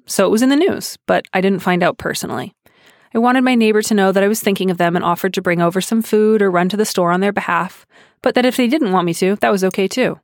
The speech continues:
They told me they were okay and didn't need anything. I backed off and told them thanks for letting me know, but inside I felt so stupid. Why did I even ask? Was it insensitive of me to reach out? How are you supposed to handle these situations?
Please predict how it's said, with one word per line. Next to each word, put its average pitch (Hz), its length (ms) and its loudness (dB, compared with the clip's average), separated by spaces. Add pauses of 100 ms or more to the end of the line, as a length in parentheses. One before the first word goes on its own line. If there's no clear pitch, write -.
(400)
They 185 80 0
told 196 180 2
me 196 80 2
they 196 140 2
were 214 140 4
okay 202 220 0
and 170 140 0
didn't 170 200 -4
need 165 160 -4
anything. - 360 -10 (340)
I 226 100 -4
backed 277 280 -2
off 202 360 0 (340)
and 196 120 0
told 196 160 2
them 185 100 2
thanks 190 260 -2
for 220 80 -2
letting 220 160 2
me 226 80 2
know, 165 280 2
but - 140 -2
inside 240 340 2
I 220 40 0
felt - 220 -2
so 220 80 -2
stupid. - 540 -4 (360)
Why 185 200 2
did 185 100 -2
I 196 80 2
even 208 200 0
ask? - 420 -4 (320)
Was 196 160 2
it 196 80 2
insensitive 180 580 0
of 180 100 0
me 190 140 2
to 185 80 0
reach 202 220 -2
out? 277 240 -2 (420)
How 294 120 -2
are 349 80 2
you 370 60 2
supposed 254 260 -2
to 226 60 2
handle 220 280 2
these 190 160 0
situations? - 800 -4